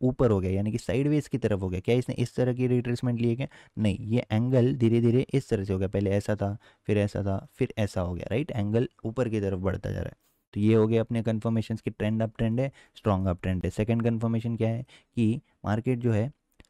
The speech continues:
फिबोनाची लेवल के थर्टी एट परसेंट के ऊपर ही चल रहा है, यहाँ पे आपको दिख रहा होगा थर्टी एट परसेंट के ऊपर ही मार्केट जो भी कर रहा है कर रहा है। और इसने जो रेजिस्टेंस आज क्रिएट किया है यहाँ से क्रिएट तो कर दिया,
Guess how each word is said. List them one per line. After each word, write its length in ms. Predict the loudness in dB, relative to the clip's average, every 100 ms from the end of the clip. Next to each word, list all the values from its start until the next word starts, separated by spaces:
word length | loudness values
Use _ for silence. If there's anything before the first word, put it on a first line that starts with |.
| _
फिबोनाची 500 | 0 2 2 2 0
लेवल 260 | 2 2 2
के 140 | 0
थर्टी 320 | -2 -2 0 0
एट 120 | 0
परसेंट 380 | -2 -2 -2 -2
के 120 | -4 -4
ऊपर 280 | -2 2 2
ही 80 | 2
चल 120 | 0
रहा 120 | -2
है, 60 | -2
यहाँ 160 | -2
पे 100 | 0
आपको 220 | -2 0 -2
दिख 120 | -2
रहा 80 | -4
होगा 100 | -6
थर्टी 220 | -6 -2 -2
एट 80 |
परसेंट 340 | 0 -2 -2 -2
के 80 | -2
ऊपर 280 | -2 -2
ही 40 | 0
मार्केट 320 | 0 -2 -2
जो 140 | -2 0
भी 120 | 0
कर 120 | 0
रहा 80 | 0
है 60 |
कर 140 | 0 -2
रहा 120 | -2
है। 80 | -4 -10 -20 _ 4
और 240 | 4 4 -2 _ -8
इसने 300 | -4 -2 -2
जो 120 | 0 0
रेजिस्टेंस 560 | 0 -2 -4 -4 -2
आज 180 | -2 -4
क्रिएट 380 | -4 0 2 0
किया 260 | -2 -2 0
है 160 | -4 -2
यहाँ 280 | -2 0 0
से 240 | 0 0 -2 -4
क्रिएट 360 | 0 2 0 0
तो 100 | 0
कर 160 | 2
दिया, 200 | 2 2